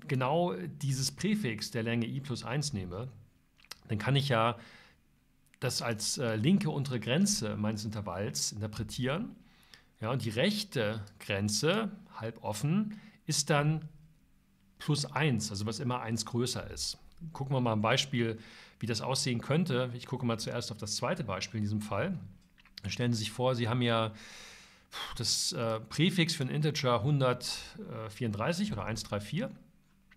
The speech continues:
Und das ist meine Präfixanfrage. Dann könnte ich das ja umschreiben in hundertvierunddreißig, das muss dabei sein, deswegen kleiner gleich, echt kleiner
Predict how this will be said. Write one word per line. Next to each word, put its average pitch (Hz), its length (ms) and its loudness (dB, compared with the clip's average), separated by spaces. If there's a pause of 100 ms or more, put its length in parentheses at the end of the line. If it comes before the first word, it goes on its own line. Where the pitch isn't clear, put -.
(220)
Und 113 160 0
das 127 160 2
ist 113 100 -4
meine 113 180 2
Präfixanfrage. 107 1080 -2 (680)
Dann 107 100 -4
könnte 175 200 4
ich 202 60 -2
das 160 160 2
ja 131 80 0
umschreiben 143 920 4
in 208 460 2 (340)
hundertvierunddreißig, 120 960 0
das - 160 -10
muss 123 160 -2
dabei 104 300 -2
sein, 180 220 0
deswegen 101 420 -2
kleiner 101 340 0
gleich, 101 480 -2 (680)
echt 160 300 0
kleiner 135 480 0